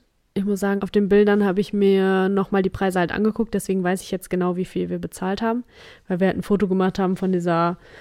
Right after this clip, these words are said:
Wand, wo diese ganzen, <laughs> ganzen Schilder dran waren.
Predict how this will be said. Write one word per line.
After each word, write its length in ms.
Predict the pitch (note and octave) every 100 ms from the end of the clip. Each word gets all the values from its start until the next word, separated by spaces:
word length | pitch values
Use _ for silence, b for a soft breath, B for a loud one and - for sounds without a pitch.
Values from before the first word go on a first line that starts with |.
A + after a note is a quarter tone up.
| B B
Wand, 400 | E3+ F3 F#3+ -
wo 80 | F#3+
diese 240 | E3+ E3+
ganzen, 760 | - F3+ F#3 F#3 F#3+ F3 F3+ D#3+ B B B B B
<laughs> 600 | B B B - - A#3+
ganzen 340 | A3+ G3+ A3+
Schilder 400 | - A3 A3 G3+
dran 320 | E3+ F3 F3+
waren. 280 | F3 F#3+